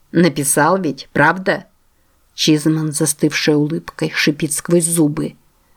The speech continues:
«Ну, как тебе сказать?» Он поднимает руки вверх, притворно сдаваясь. «Если честно,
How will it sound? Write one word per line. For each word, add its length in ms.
«Ну, 420
как 220
тебе 240
сказать?» 680
Он 140
поднимает 600
руки 260
вверх, 480
притворно 540
сдаваясь. 680
«Если 340
честно, 560